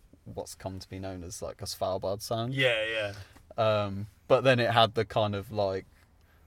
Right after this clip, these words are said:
Speaker 1: the riffiness of Alex playing
Speaker 2: Yeah,
Speaker 1: as
Speaker 2: yeah.
Speaker 1: well. And it was just so, it was really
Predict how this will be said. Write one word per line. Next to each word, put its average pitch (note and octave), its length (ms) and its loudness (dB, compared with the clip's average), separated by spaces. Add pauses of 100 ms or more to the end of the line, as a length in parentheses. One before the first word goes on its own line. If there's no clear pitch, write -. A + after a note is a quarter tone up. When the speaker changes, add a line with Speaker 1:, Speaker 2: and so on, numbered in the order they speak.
(140)
Speaker 1:
the G#2+ 160 -2
riffiness G2+ 800 -4
of G2+ 300 -6
Alex G2+ 380 -2
playing A2 440 2
Speaker 2:
Yeah, A2+ 40 0
Speaker 1:
as A#2 120 -4
Speaker 2:
yeah. A2 120 0
Speaker 1:
well. A#2 320 0
And C3 100 2
it D3 60 2
was C#3+ 160 -2
just - 200 -2
so, B2+ 200 6
it A#2 200 0
was B2+ 320 -2 (160)
really C3 600 0